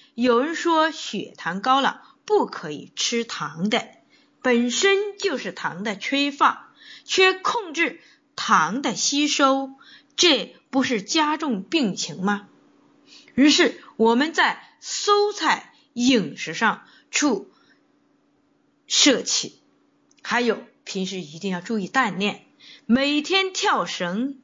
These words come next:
一千下。当我说到跳绳一千下的时候，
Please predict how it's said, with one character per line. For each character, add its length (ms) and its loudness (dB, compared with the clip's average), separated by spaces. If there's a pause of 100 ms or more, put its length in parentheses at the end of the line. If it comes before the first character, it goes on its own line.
一 340 0 (100)
千 460 0
下。 320 0 (520)
当 200 6
我 140 4
说 200 -2
到 180 2
跳 360 2
绳 260 -4
一 360 0
千 560 -4
下 260 2
的 160 -8
时 140 -12
候， 280 -2